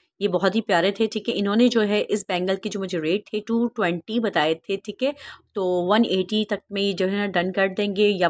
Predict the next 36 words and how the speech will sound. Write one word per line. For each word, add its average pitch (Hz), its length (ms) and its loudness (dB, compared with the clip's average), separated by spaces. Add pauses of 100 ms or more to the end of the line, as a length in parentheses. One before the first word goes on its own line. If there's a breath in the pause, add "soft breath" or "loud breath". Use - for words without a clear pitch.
वन 185 140 2
फिफ्टी 214 320 -6
तक 202 200 -4
में 185 180 -4
दे 160 80 -2
देंगे, 180 200 -6
तो 190 120 -8
बहुत 160 380 -8
ही 202 40 -6
रीज़नेबल 196 520 -2
लेकिन 180 220 -4
प्राइस 170 340 0
थे 226 60 -2
यहाँ 185 280 -4
पे, 277 160 -2 (520 soft breath)
ठीक - 160 -2
है। 254 80 6
टू, 240 220 2 (100)
दो 190 120 4
सौ 226 160 2
बीस 208 240 0
रुपये 214 160 2
इन्होंने 190 220 -2
मुझे 190 160 -4
बताए 170 240 0
थे, 202 120 -4
तो 220 160 0
इससे 202 240 -2
कम 196 180 0
नहीं 196 240 -2
करे 196 220 2
थे, 202 120 -2
तो 208 140 0
हो 202 80 -2
सकता 202 240 -6
है 202 40 -10